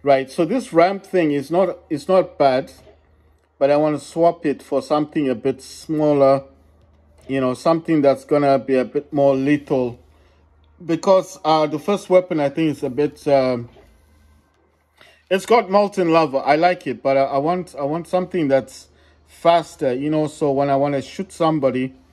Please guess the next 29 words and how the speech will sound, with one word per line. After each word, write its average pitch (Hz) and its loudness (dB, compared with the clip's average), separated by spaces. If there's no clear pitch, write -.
uh, 135 2
so - -12
that's 151 -4
a 143 -14
sniper. 147 -4
I 120 -8
don't 156 -2
want 151 -4
a 127 -10
sniper 139 -8
weapon. 123 -6
I 147 2
mean, 170 2
a 160 0
lot 185 6
of - -8
people 180 0
are 160 2
using 143 -6
snipers, 139 -6
but - -2
I 127 0
don't 143 -2
want 127 -2
that. 117 -4
I - -6
want 151 -4
something 196 -4
that's - -4